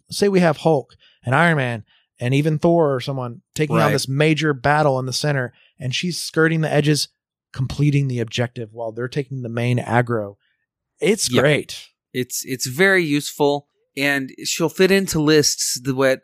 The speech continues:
Speaker 2: other characters won't.
Speaker 1: That's true. Yeah.
Speaker 2: So it's, it's take her or take nothing sometimes.
Speaker 1: It really is. And this two points is huge. You're gonna want a minimum of one Natasha in your lineup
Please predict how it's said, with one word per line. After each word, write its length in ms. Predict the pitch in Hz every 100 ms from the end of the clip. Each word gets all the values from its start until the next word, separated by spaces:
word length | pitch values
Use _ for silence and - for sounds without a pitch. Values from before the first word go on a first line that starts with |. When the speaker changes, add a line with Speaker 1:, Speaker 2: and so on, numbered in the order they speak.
| -
Speaker 2:
other 180 | 165
characters 420 | 196 190 170 147 117
won't. 400 | 120 156 - - _ _ _ -
Speaker 1:
That's 200 | 139 -
true. 240 | 139 87 - _ _ _
Yeah. 140 | 156 143
Speaker 2:
So 240 | 131 127
it's, 360 | 123 127 - -
it's 260 | 131 117 -
take 280 | 151 180 -
her 340 | 165 190 214
or 400 | 147 147 151 147
take 320 | - 147 175
nothing 380 | 135 151 120 92
sometimes. 760 | - 107 95 98 90 87 - - _ _ -
Speaker 1:
It 140 | 139
really 320 | 143 147 139
is. 240 | 131 113 -
And 140 | 139
this 120 | 147 -
two 120 | 185
points 280 | - 156 147
is 120 | 127
huge. 500 | - 147 143 135 - _ _ -
You're 160 | 135
gonna 220 | 135 156
want 420 | 147 139 135 127 - _ _ _ _ _ _ -
a 160 | 127
minimum 520 | 135 139 143 139 135 127
of 120 | 117
one 180 | 120 123
Natasha 540 | 117 123 123 - 127
in 100 | 117
your 160 | 113 110
lineup 480 | 107 110 113 110 -